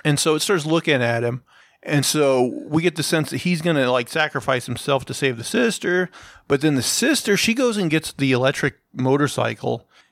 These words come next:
And she, like, looks at the creature to draw its attention. So, like, now it's like, no, she's gonna save him, I guess?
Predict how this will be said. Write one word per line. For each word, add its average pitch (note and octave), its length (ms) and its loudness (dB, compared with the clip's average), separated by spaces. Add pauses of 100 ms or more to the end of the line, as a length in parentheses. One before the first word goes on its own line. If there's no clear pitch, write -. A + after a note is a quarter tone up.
(140)
And C#3 180 2
she, A#3 340 2
like, F3 360 0
looks C3 400 -2
at B2+ 160 0
the B2+ 80 -10
creature B2+ 360 -4
to A#2+ 80 -2
draw A#2+ 280 0
its - 100 -10
attention. B2 400 -8
So, - 160 -8
like, B2+ 300 -2
now C#3 220 2
it's C3 140 -2
like, A#2+ 200 0
no, B2+ 140 -2
she's C#3 340 -4
gonna C#3 240 0
save C#3 300 -2
him, D3 260 -2
I G3 100 0
guess? G#3 460 -4